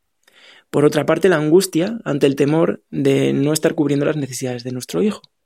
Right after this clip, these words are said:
Y por último, en tercer lugar, la vergüenza que se origina si constatamos nuestro fa-,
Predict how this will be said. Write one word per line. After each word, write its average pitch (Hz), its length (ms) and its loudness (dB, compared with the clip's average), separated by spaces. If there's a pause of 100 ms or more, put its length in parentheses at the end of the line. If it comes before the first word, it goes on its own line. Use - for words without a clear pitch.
(1120)
Y 175 60 2
por 175 160 6
último, 170 380 4
en 180 60 -2
tercer 156 240 -4
lugar, 151 260 4
la 156 100 2
vergüenza 139 540 2
que 135 80 -8
se - 80 -2
origina 151 600 0
si - 200 -2
constatamos 151 760 0
nuestro 147 420 -4
fa-, 131 200 -8